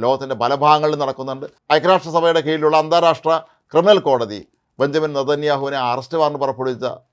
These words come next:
സന്ദർഭം നമുക്കറിയാം. നൂറിലധികം രാജ്യങ്ങളിലെത്തിയാൽ നെതന്യാഹുവിനെ അറസ്റ്റ് ചെയ്യാൻ ശ്രമം നടക്കുന്നുണ്ട്. അപ്പോൾ ഇതൊക്കെ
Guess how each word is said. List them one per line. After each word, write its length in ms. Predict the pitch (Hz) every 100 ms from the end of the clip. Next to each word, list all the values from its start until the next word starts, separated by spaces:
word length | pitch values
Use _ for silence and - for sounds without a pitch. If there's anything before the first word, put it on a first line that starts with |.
| -
സന്ദർഭം 340 | 117 123 120
നമുക്കറിയാം. 460 | 117 120 113 113 113 _ _ _ _ _ _ _ -
നൂറിലധികം 600 | 151 180 185 175 165 160 147
രാജ്യങ്ങളിലെത്തിയാൽ 680 | 151 160 156 143 117 139 135 -
നെതന്യാഹുവിനെ 560 | 127 135 135 127 127 120
അറസ്റ്റ് 220 | 107 113 143
ചെയ്യാൻ 140 | 139
ശ്രമം 180 | 127 131
നടക്കുന്നുണ്ട്. 460 | 123 117 120 117 117 - _ _
അപ്പോൾ 140 | 143 175
ഇതൊക്കെ 360 | 202 196 -